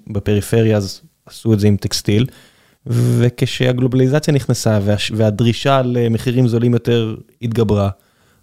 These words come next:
התעשייה הזאת נמחקה כמעט באופן יחסי בן לילה. מספר המובטלים בישראל לא גדל כתוצאה מכך. אנשים, ברור שבלוקל היה שם טרגדיות אנושיות, אבל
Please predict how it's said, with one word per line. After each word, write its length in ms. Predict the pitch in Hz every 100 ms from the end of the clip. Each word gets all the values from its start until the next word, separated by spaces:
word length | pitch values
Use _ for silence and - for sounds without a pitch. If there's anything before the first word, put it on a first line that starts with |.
| _
התעשייה 360 | 123 123 120 147
הזאת 100 | 147
נמחקה 520 | 143 - 135 143 147 143
כמעט 600 | - 131 131 160 160 - - _ _ _ _ _ -
באופן 320 | 120 131 -
יחסי 400 | 127 - - 131
בן 200 | 117 117 110
לילה. 360 | 104 95 92 90 - _ _ _ _ _ _
מספר 300 | 107 - 139
המובטלים 640 | 151 151 127 113 120 127 135
בישראל 380 | 127 - 139
לא 100 | 120
גדל 400 | 160 127 101 107 101
כתוצאה 440 | 98 101 - 110
מכך. 340 | 104 98 98 101
אנשים, 300 | 104 135 135 - _ _
ברור 400 | 107 113 160 160
שבלוקל 760 | - 107 104 120 127 131 127 139 - _
היה 140 | 110
שם 200 | 120 127
טרגדיות 680 | 123 - 104 110 95 90 - -
אנושיות, 500 | 113 104 110 98 - - - _ _ _ -
אבל 520 | 104 98 110 107